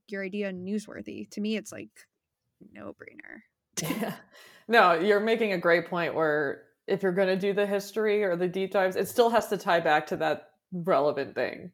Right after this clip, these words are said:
Speaker 2: Like, why are we talking about this now?
Speaker 1: Yes, why does it
Speaker 2: That's the
Speaker 1: matter?
Speaker 2: question, right? Like, <laughs> why, why now? Uh, that, that makes total sense.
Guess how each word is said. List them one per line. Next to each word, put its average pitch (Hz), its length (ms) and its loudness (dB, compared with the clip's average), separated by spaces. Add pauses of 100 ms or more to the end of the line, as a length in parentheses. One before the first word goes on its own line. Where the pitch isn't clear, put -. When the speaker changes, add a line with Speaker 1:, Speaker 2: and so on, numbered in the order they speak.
Speaker 2:
Like, 175 160 0
why 160 240 6
are 170 80 6
we 165 100 0
talking 165 320 -6
about 151 220 -6
this 156 180 -8
now? 151 420 -4
Speaker 1:
Yes, - 260 -10
why 208 140 -2
does 202 80 -4
it 190 40 -4
Speaker 2:
That's 185 160 2
the - 60 -6
Speaker 1:
matter? 214 100 -2
Speaker 2:
question, 160 520 -2
right? 147 320 -2 (120)
Like, 165 180 0
<laughs> - 0 -
why, 185 160 -2 (200)
why 180 260 2
now? 131 320 -6 (760)
Uh, 147 340 0 (200)
that, 160 280 -2
that 165 140 0
makes 156 220 -6
total 135 300 -4
sense. - 560 -14